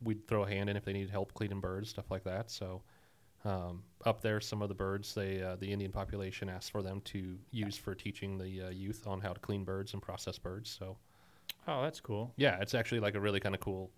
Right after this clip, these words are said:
Speaker 1: like, sub-story on that side of things. So, but,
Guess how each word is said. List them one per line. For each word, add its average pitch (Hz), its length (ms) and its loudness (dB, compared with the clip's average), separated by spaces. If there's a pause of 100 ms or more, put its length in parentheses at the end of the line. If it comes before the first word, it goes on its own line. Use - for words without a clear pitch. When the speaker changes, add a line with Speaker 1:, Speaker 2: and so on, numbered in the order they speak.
Speaker 1:
like, 95 160 0 (220)
sub-story 92 600 0
on 92 160 -4
that 92 200 -6
side 92 200 -2
of - 80 -8
things. 95 260 -8
So, 101 220 -6 (640)
but, 92 260 6